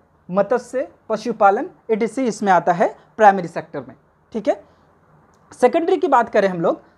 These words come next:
तो सेकेंडरी में आता है कंस्ट्रक्शन, प्रोसेसिंग, इलेक्ट्रिसिटी, गैस, ठीक है। उसके बाद हम लोग डिस्कस कर लेते हैं टर्शियरी सेक्टर यानी तृतीय क्षेत्र, इसे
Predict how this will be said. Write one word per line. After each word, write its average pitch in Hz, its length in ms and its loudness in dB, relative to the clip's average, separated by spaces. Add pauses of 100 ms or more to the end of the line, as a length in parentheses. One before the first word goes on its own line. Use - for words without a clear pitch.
(140)
तो 226 40 -14
सेकेंडरी 277 460 -4
में 339 100 -2
आता 202 200 -2
है 185 160 -2 (760)
कंस्ट्रक्शन, 202 680 -2 (1040)
प्रोसेसिंग, 208 540 -2 (640)
इलेक्ट्रिसिटी, 214 720 -4 (480)
गैस, 220 440 0 (380)
ठीक - 180 -10
है। 196 120 -4 (640)
उसके 233 260 -2
बाद 220 240 2
हम 294 120 0
लोग 262 120 -2
डिस्कस 214 280 -4
कर 208 140 -2
लेते 208 240 -4
हैं 175 180 -6 (280)
टर्शियरी 220 500 -2
सेक्टर 156 480 -4 (340)
यानी 170 380 -2 (300)
तृतीय 220 480 -2
क्षेत्र, 151 720 -4 (360)
इसे 285 320 0